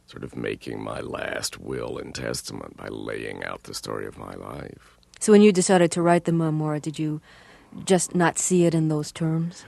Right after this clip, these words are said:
Speaker 1: Well, I was well past, I had long outlived my, uh,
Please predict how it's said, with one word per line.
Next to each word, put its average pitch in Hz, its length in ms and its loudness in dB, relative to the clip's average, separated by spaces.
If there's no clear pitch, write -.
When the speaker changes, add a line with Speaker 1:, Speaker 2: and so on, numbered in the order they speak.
Speaker 1:
Well, 120 160 2
I 101 80 4
was 78 160 -2
well 76 300 2
past, 78 640 -2
I 71 80 -6
had 69 100 -6
long 71 300 -2
outlived 69 640 -4
my, 65 320 -4
uh, 57 300 -6